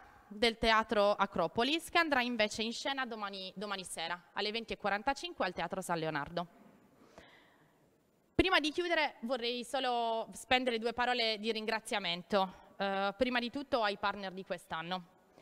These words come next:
Eh, il Parlamento europeo, la rappresentanza in Italia della Commissione europea e la Commissione nazionale italiana per l'unesco anche quest'anno ci hanno riconosciuto, eh, hanno scelto, eh, accettato di patrocinare la nostra iniziativa.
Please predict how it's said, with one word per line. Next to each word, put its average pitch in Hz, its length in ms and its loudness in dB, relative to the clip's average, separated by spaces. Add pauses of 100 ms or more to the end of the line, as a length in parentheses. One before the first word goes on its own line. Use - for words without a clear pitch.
(420)
Eh, 196 440 0
il 233 120 -6
Parlamento 247 460 -2
europeo, 311 640 2 (120)
la 226 100 4
rappresentanza 226 720 2
in 240 60 2
Italia 220 680 6
della 202 200 4
Commissione 233 440 -2
europea 254 580 4 (280)
e 220 80 2
la 220 100 6
Commissione 247 460 0
nazionale 220 420 2
italiana 226 380 4
per 208 160 2
l'unesco 262 640 4 (400)
anche 277 380 6
quest'anno 202 600 -2
ci - 120 -4
hanno 214 140 -2
riconosciuto, 214 1000 0
eh, 196 60 0
hanno 196 600 2
scelto, 190 680 -2
eh, 190 240 0
accettato 247 600 2
di 214 120 -4
patrocinare 196 680 -2
la 185 100 0
nostra 185 260 -8
iniziativa. 170 680 -6